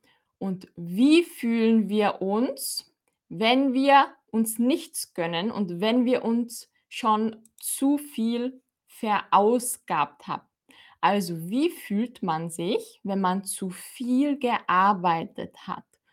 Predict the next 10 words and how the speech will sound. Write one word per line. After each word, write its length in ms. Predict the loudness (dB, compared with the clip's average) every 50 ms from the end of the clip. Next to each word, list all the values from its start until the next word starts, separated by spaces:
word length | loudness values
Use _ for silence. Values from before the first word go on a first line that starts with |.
| _ _ _ _ _
oder 380 | _ -4 0 0 0 -2 -4
zu 340 | -8 -8 -6 0 2 2 2
viel 280 | 2 0 0 0 0 0
Stress 600 | -2 -6 -10 -10 -4 -2 -2 -2 -2 -6 -6 -4
hatte 300 | -6 -6 -6 -8 -10 -8
und 160 | -6 -6 -4
sich 240 | -4 -6 -8 -4 -4
nichts 540 | -2 0 0 0 -2 -4 -10 -14 -14 -12 -4
gegönnt 640 | -4 -4 -2 0 0 0 0 0 -4 -8 -10 -10
hat? 160 | -10 -10 -10